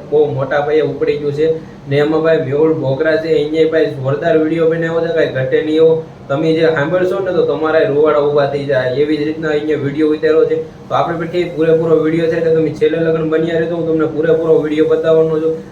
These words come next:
ને વચમાં થોડુંક, હું કહેવાય ને ભાઈ, કીર્તિબેન પટેલ પણ બોલેલા છે, તો એ વીડિયો હોતે આપણે પણ કીધું, એટલે બે વીડિયો તમને હું પૂરેપૂરા બતાવવાનો છું,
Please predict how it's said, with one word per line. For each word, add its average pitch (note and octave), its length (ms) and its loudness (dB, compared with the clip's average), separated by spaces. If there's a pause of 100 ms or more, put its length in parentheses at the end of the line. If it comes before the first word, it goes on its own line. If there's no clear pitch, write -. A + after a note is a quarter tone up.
(120)
ને B2+ 100 -2
વચમાં D#3+ 420 0
થોડુંક, D#3+ 280 0
હું F3+ 100 -2
કહેવાય F#3 280 2
ને F#3 80 -2
ભાઈ, F3+ 220 0
કીર્તિબેન D#3 480 -2
પટેલ D#3+ 340 -2
પણ D#3+ 180 0
બોલેલા D#3+ 400 4
છે, E3 240 -4
તો D#3 100 -2
એ D3+ 160 -2
વીડિયો D#3 380 0
હોતે D#3+ 180 2
આપણે D#3 200 -2
પણ D#3 140 -6
કીધું, D#3+ 300 2
એટલે D3+ 240 0
બે E3 160 2
વીડિયો E3+ 340 0
તમને E3 220 -2
હું D#3+ 160 -2
પૂરેપૂરા D#3+ 420 0
બતાવવાનો D#3 520 0
છું, D#3+ 200 -8